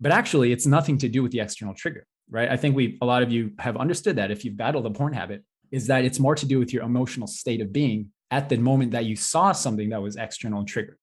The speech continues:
So there's an internal trigger that's happening before the external trigger. And to prove this point, sometimes you're on Instagram or wherever you usually see something sexual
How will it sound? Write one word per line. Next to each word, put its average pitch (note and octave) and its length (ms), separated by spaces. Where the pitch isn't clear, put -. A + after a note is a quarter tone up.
So - 160
there's C3 200
an A2 120
internal F3+ 360
trigger B2 260
that's A#2 180
happening C#3 300
before B2 280
the A#2 120
external A2 360
trigger. - 300
And A#2+ 100
to - 60
prove F#3 220
this D#3+ 140
point, A2+ 320
sometimes E3 500
you're C#3 100
on B2+ 120
Instagram A2+ 520
or G#2 140
wherever A#2 280
you A2 120
usually G#2 360
see A2 380
something G#2 300
sexual G#2 600